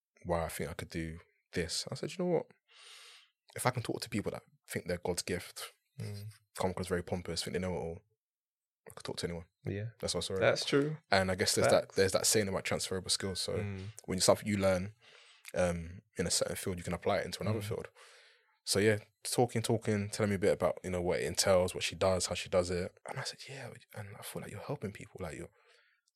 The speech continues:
Speaker 1: this is actually, actually helping the community." I'm like, "No, like, we as black people need this."
Speaker 2: Mm-hmm.
Speaker 1: I'm like, "I know people that have it, but I don't hear enough people talking about it." So I'm like, "No, yeah. I wanna get in, I wanna get involved." Cool. Sent my C V in,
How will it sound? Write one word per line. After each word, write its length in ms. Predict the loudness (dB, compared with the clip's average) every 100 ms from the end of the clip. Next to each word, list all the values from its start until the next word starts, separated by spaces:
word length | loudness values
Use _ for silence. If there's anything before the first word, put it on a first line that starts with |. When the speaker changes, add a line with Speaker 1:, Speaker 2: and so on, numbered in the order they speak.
| -2
Speaker 1:
this 120 | 0
is 40 |
actually, 220 | 2 0 0
actually 180 | 0 -4
helping 200 | -8 -8
the 40 |
community." 260 | -4 -4 -2
I'm 60 | -4
like, 80 | -4
"No, 180 | -4 -4
like, 180 | -4 -6 -12 _ -20 -20 _ -20 _ _ _
we 160 | -2 -2
as 100 | 0
black 200 | -2 -2
people 180 | -8 -10
need 260 | -6 -6 -6
this." 320 | -4 -4 -2 -4
Speaker 2:
Mm-hmm. 360 | -2 0 0 -4 _ -20 _ _ -10
Speaker 1:
I'm 100 | -4
like, 220 | -2 -2 -8 -20 -20 -20 _ _ _
"I 60 | 4
know 120 | 4
people 300 | 4 0 0
that 120 | 0
have 260 | 4 4 6
it, 240 | 4 2 _ _
but 100 | -2
I 40 | 0
don't 120 | 2
hear 100 | 2
enough 180 | 2 -2
people 120 | -6
talking 320 | 0 0 2
about 200 | -2 -4
it." 80 | -6
So 80 | -8
I'm 40 |
like, 180 | -10 -8
"No, 320 | -4 -2 -2 -4
yeah. 360 | -6 -4 -4 -6 -10 _ _ _ _ _ -20 _ _ _ _ _ _ _ _
I 40 | 2
wanna 120 | 6
get 100 | 6
in, 80 | 6
I 40 |
wanna 120 | 4
get 60 | 2
involved." 300 | 6 4 4 -8 -20 -20 -20 _ 4
Cool. 180 | 4 2 -14 -14 -14 -20 _ 0
Sent 160 | 2
my 60 | 4
C 200 | 2 2
V 180 | 0 -2
in, 260 | -2 -6